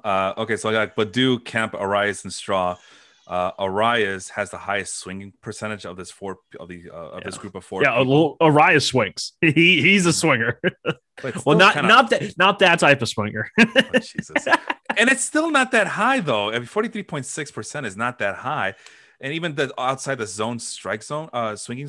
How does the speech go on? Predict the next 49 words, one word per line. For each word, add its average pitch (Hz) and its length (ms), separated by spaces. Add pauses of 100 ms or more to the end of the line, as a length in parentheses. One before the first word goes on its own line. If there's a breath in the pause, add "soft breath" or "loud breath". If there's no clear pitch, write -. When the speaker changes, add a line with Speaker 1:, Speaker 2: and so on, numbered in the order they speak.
(100)
Speaker 1:
percentage, 160 340
I'd 147 100
say, - 300
outside 110 300
the 107 80
zone 107 160
swing 117 220
strike, 139 260 (100)
swinging 127 320
percentage 165 460 (580 soft breath)
is 135 160
only 233 140
at - 60
twenty-nine 160 300
point 123 220
seven, 196 280
which 117 200
is 117 120
still 202 220
below 131 220
thirty 110 240
percent, 170 420
and 120 80
that's 135 160
still 180 300
kind 160 240
of - 80
patient. 160 600
Uh, 107 380
and 110 240
all 151 180
these 123 180
guys, 117 200
except 107 260
for 107 120
Baddoo, 98 440
are 95 180
over 98 220
ninety 98 280
percent 107 380 (240 loud breath)
over 92 120
the 90 60
last 98 180
fourteen 104 300
days. 110 180
These, 110 180
these 117 200
are 110 60
all 98 120